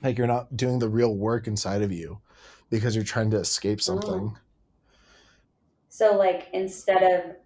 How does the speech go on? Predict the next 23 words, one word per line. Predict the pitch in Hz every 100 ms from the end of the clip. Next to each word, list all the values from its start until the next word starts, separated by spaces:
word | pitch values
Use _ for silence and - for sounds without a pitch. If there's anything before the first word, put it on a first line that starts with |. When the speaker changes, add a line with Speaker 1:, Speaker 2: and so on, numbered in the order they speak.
| _ _ _ _
Speaker 2:
going | 190 185 175
up | 170 -
to | 180 175
a | 165
random | 170 165 165 165
stranger | 165 - 165 165 165 165 202 220
to | 220
talk, | - 247 247 247
like, | 180 175 - _
talk | - 175 175
to, | 175 175 _ -
with | 180
yourself | 180 175 - - - - _ _ -
to, | 190 - _ -
to | 180 175 170 _ _ _ _ _ _ _ _ -
understand | 185 180 180 180 180 175 170 165
what | 170 170 175
is | 170
coming | - 170 165
out | 165 165
inside | 170 160
of | -
you? | 233 262